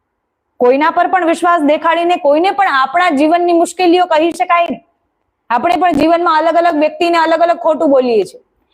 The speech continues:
એક ખોટું દરેક વ્યક્તિને બોલી શકાય નહીં, એ આપણે મનમાં જાણીએ છીએ.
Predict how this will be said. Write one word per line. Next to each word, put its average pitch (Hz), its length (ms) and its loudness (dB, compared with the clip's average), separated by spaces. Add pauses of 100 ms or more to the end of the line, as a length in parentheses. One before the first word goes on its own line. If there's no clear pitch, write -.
(160)
એક 285 300 0
ખોટું 330 500 2
દરેક 302 300 0
વ્યક્તિને 311 380 0
બોલી 285 280 2
શકાય 294 420 -2 (480)
નહીં, 196 280 -2 (500)
એ 302 60 2
આપણે 392 240 0
મનમાં 392 360 0
જાણીએ 320 400 -2
છીએ. - 180 -14